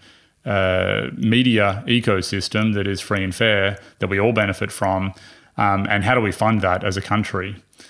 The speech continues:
Now, what they looked around and said, "Well, you know, Google and Facebook are making a lot of money. Um, they're also happening to be using news links, you know, in their products." And so in somewhat, I think, conflating two different issues, they said, "Well,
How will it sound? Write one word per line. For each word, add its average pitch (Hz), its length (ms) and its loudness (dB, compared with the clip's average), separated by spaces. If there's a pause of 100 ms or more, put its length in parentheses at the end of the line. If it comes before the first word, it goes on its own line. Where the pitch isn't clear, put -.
(300)
Now, 110 300 4
what 120 180 2
they 104 100 2
looked 113 220 2
around 151 280 2
and 120 80 0
said, 113 160 2
"Well, 120 420 2 (120)
you 120 140 -2
know, 98 140 -2 (680)
Google 139 240 2
and - 80 0
Facebook 131 300 4
are 113 40 4
making 104 300 2
a 98 60 0
lot 98 120 2
of 95 80 -4
money. 107 540 2
Um, 110 360 0
they're 117 200 4
also 147 340 4
happening 110 300 2
to 104 60 0
be 104 100 0
using 104 500 2
news 117 380 2
links, 101 400 0
you 113 100 0
know, 101 160 2
in 107 420 0
their 101 380 2
products." 101 640 -2 (420)
And 107 200 2
so 110 260 2
in 117 140 2
somewhat, 165 260 2
I - 20 2
think, 120 200 0
conflating 113 480 2
two 117 160 0
different 107 360 -2
issues, 104 460 0
they 101 140 0
said, 110 180 0
"Well, 107 380 2